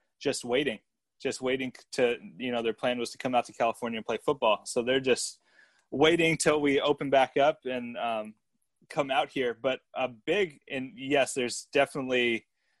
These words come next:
I think there's health questions, both with a limited,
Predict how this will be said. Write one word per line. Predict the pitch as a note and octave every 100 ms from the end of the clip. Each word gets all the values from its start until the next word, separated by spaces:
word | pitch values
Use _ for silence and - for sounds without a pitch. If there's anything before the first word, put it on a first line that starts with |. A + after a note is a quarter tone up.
| _
I | C#3
think | - E3+ C#3 -
there's | C3 C3 A#2+ - - _
health | - C#3+ C#3+
questions, | - C#3 - C3+ A#2+ A2+ G#2+ - _ _ _ _ _ _ _ A#2+ A2
both | C#3+ D3 C#3
with | C3+ C3 B2+ A#2 _ -
a | B2
limited, | A#2+ C3 C3 B2+ B2 A#2+ A#2